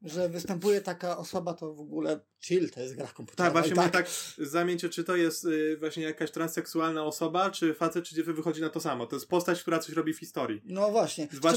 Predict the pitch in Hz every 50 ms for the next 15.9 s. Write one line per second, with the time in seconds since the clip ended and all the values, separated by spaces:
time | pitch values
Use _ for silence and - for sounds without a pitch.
0 | 208 185 170 180 175 175 175 175 175 185 180 175 170 - - 156 147 160 170 165
1 | 165 165 156 160 165 160 165 165 160 160 156 165 160 - 185 165 - - 156 139
2 | - 131 123 113 - 113 110 - - 127 156 165 160 107 131 165 170 170 170 175
3 | 170 170 175 170 160 - 170 165 - 170 165 165 156 - - 160 151 156 156 156
4 | 151 - 139 120 117 113 226 226 - - 285 262 233 226 - 226 226 220 - -
5 | 240 - 147 226 233 226 233 - 233 202 214 190 220 226 220 - - 220 208 220
6 | 220 214 208 214 202 202 208 202 202 208 190 185 202 208 202 196 214 208 165 165
7 | 180 175 190 202 196 - 233 226 208 196 185 160 160 147 131 170 156 160 180 175
8 | 180 170 170 175 165 - 247 247 226 214 170 156 - 170 170 175 - 233 220 196
9 | 202 208 185 180 175 165 165 165 160 - - - 180 170 156 143 - - - 160
10 | 151 147 175 175 175 175 175 - 170 160 156 160 151 - 202 202 - 233 208 202
11 | 226 214 220 233 233 220 - - - 220 202 220 190 220 202 - - 226 214 220
12 | 220 202 208 - 180 - 226 220 208 214 208 190 175 - - 185 196 185 185 185
13 | - 170 - - 202 196 185 - - - - 190 190 185 185 190 - 185 220 214
14 | - 208 202 202 202 202 - 220 - - 196 196 190 196 202 202 202 208 202 202
15 | 185 208 202 202 196 - - 214 190 175 190 208 202 202 202 208 208 202